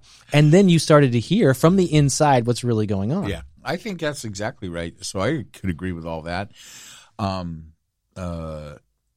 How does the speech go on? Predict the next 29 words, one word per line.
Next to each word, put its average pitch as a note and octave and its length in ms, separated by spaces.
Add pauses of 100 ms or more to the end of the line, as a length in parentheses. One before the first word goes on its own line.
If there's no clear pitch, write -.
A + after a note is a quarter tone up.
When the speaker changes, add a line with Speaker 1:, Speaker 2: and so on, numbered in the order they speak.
(260)
Speaker 1:
and G3+ 160
how C3+ 200
much C3 240
of A#2+ 80
that A2+ 180
went G#2 180
on, A#2+ 180
I G2 80
think, A2+ 320
is, F#2 260
is, G#2 400
is G#2+ 160
probably B2 320
a F2+ 40
good A2+ 240
point. C#3+ 440
I G#2+ 60
mean, G#2 240 (580)
so - 180
you A#2 160
get F3+ 240
somebody C#3+ 280
that G#2+ 260
probably B2 340
has F3 280
some - 160
competencies F2+ 800
like F2 180
Tillerson F#2 640